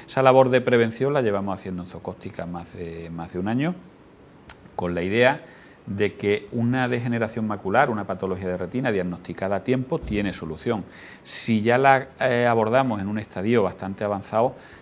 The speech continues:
eh, puede provocar incluso la, la ceguera. La Organización Mundial de la Salud, en un estudio bastante amplio que tiene, estableció que el ochenta por ciento de las cegueras, eh, en el mundo, que se producen en el mundo, son evitables con un diagnóstico precoz.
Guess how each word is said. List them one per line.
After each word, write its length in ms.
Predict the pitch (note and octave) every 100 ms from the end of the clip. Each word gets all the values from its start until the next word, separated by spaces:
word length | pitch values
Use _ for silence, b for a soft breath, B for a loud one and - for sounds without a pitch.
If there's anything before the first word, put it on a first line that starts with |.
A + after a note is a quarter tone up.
| B
eh, 340 | - F#2+ F#2 F#2
puede 220 | - G2+ G2+
provocar 500 | G#2 G2+ F#2 G2+ A2
incluso 520 | A2+ G#2+ G2+ - F2
la, 300 | E2 E2 E2
la 100 | D#2+
ceguera. 420 | - E2 C#3 F2+
La 120 | E2+
Organización 480 | E2+ E2+ F2 F2+ A2
Mundial 280 | A#2 A#2+ A#2
de 80 | A#2
la 100 | A#2
Salud, 320 | - A#2 C3+ B B B B
en 500 | G2+ G2 G2+ G2+ G#2+
un 140 | G#2 A2+
estudio 440 | G#2+ - A#2+ A2+
bastante 520 | G#2 - G#2+ G#2+ -
amplio 300 | A2 A2 A2+
que 120 | A2 G#2
tiene, 320 | A#2+ C3 D3 B B B
estableció 600 | G#2+ - F#2+ F#2 F2 A2
que 80 | A2+
el 80 | G#2
ochenta 340 | G2 A2 A2+
por 160 | A2+ A2+
ciento 340 | A#2 A2+ A2+
de 80 | A2
las 140 | G#2+
cegueras, 420 | - A2 A2 A#2+ A#2 -
eh, 260 | G2+ G2 G#2+
en 120 | A#2 A2+
el 120 | A2
mundo, 540 | A#2 C3 B2 B2+ F3+
que 80 | -
se 120 | G2
producen 360 | G2 G#2+ G#2+ A#2+
en 80 | A2
el 80 | A2
mundo, 320 | A#2+ B2 C3 B B
son 220 | - A2
evitables 540 | A2+ A#2 A2+ A#2 B2 B2+
con 160 | -
un 120 | G#2 G#2
diagnóstico 560 | G2+ G2 F#2+ G#2 G#2
precoz. 600 | - F2 - D3 - -